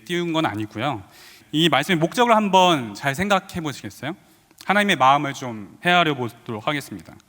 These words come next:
왜 이 남자를, 결혼한 새 신랑을 군대에 보지 마-, 보내지 말고 또 아무 직무도 그에게 맡기지 말고 일 년 동안 한가하게 자유롭게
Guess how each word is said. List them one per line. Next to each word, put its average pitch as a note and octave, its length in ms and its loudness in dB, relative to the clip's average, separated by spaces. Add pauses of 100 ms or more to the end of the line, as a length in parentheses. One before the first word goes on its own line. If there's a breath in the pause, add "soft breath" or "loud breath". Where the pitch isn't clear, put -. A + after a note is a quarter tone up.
(760 loud breath)
왜 G#3 680 4
이 E3 720 -2
남자를, B2+ 800 -2 (220)
결혼한 D3+ 360 0
새 F#3+ 140 -2
신랑을 A2+ 600 -6
군대에 E3 540 0
보지 C3 240 -10
마-, A2 120 -8 (120)
보내지 C#3 280 -6
말고 F#2 380 -8 (440 soft breath)
또 G3 340 -2 (380 loud breath)
아무 G3 500 4
직무도 G3 680 2
그에게 C#3 280 -2
맡기지 B2 340 -6
말고 G2+ 300 -10 (360 soft breath)
일 G3+ 120 -6
년 A3 180 0
동안 F3+ 260 0
한가하게 G3 800 2
자유롭게 E3 800 0